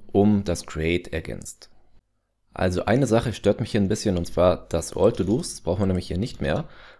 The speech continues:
Und jetzt kriegen wir hier natürlich einen Fehler, weil wir hier ja UseState mit All To-Dos initialisieren. Das heißt, hier nehmen wir einfach ein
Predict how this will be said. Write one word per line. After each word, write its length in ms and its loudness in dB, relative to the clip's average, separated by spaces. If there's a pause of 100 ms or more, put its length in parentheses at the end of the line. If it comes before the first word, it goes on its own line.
Und 360 0
jetzt 180 -2
kriegen 140 -2
wir 80 -2
hier 100 -2
natürlich 220 -6
einen 100 -6
Fehler, 520 0
weil 200 2
wir 80 -4
hier 440 4
ja 140 -4
UseState 420 -4
mit 140 -6
All 160 0
To-Dos 380 -4
initialisieren. 680 -2 (440)
Das 120 -12
heißt, 160 -4
hier 180 2
nehmen 200 2
wir 100 0
einfach 280 -6
ein 240 -6